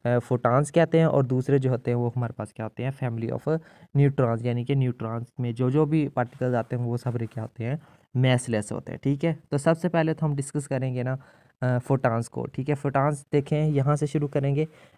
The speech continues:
A photon is a massless and chargeless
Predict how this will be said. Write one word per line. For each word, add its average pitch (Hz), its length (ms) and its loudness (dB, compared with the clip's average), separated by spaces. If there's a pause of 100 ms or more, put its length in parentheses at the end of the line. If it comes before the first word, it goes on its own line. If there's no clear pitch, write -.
(100)
A - 20 0
photon 156 480 4
is 160 200 4
a 151 120 4
massless 143 600 4
and 139 240 2
chargeless 139 600 2